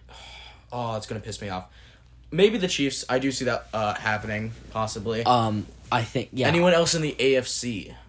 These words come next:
Speaker 1: that's not in the A F C South, obviously?
Speaker 2: Chargers. Possibility.
Speaker 1: I mean, they
Speaker 2: Bosa's out for the season.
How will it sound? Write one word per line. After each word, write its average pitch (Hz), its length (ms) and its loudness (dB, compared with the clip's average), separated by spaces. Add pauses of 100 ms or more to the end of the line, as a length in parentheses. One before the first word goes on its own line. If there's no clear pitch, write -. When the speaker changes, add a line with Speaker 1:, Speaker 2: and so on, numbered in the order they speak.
(200)
Speaker 1:
that's 120 240 -4
not 120 300 0
in 110 100 -4
the 104 140 -2
A 98 60 -2
F 95 80 -6
C 92 100 -8
South, - 260 -10
obviously? - 400 -14
Speaker 2:
Chargers. 95 600 -4 (1200)
Possibility. 85 500 -8
Speaker 1:
I - 40 -4
mean, 101 80 -8
they 98 160 -6 (460)
Speaker 2:
Bosa's 101 380 2
out 92 220 -2
for - 80 -12
the - 100 -10
season. 90 560 -4